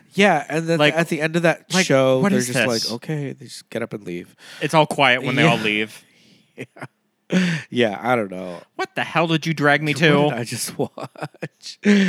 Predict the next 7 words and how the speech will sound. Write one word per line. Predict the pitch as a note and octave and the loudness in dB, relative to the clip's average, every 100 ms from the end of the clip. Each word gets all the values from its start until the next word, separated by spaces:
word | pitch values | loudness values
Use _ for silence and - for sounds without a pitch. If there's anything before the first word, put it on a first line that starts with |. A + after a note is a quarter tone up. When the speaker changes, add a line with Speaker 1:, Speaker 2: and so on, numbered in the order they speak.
| E3+ C3 | 0 -4
Speaker 1:
Yeah, | F2+ G2 D2 | -6 -6 -8
seriously, | D2+ - E2+ F2 - F2+ - | -14 -16 -16 -16 -16 -16 -16
that's, | - F#2+ - - | -18 -20 -18 -14
uh, | G#2+ - - | -14 -14 -6
<laughs> | D3 - - C3+ - D3+ B2+ - - - _ _ _ _ - D3+ - - - - _ - | -6 -6 -10 -10 -8 -8 -10 -16 -18 -20 _ _ _ _ -16 -14 -12 -16 -18 -20 _ -10
yeah, | A2+ A2+ F#2+ F#2 - | -4 -2 -2 -8 -4
um, | C3+ C#3+ C#3+ C#3 B2+ | 0 2 2 -2 -6